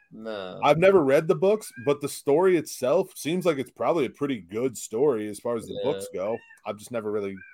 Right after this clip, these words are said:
Speaker 2: devoted any time to it.
Speaker 1: Yeah, it's, it's, it's awful.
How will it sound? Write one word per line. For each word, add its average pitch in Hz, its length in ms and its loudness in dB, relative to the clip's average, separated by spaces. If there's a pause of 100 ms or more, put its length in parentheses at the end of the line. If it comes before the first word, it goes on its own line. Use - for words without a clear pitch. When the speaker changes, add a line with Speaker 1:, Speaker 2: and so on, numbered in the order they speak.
(960)
Speaker 2:
devoted 110 440 0
any 104 220 -4
time 120 300 -4
to 82 200 -10
it. 76 120 -12 (600)
Speaker 1:
Yeah, 127 480 4
it's, - 220 -4
it's, - 360 -8
it's 120 280 -8
awful. 107 520 -8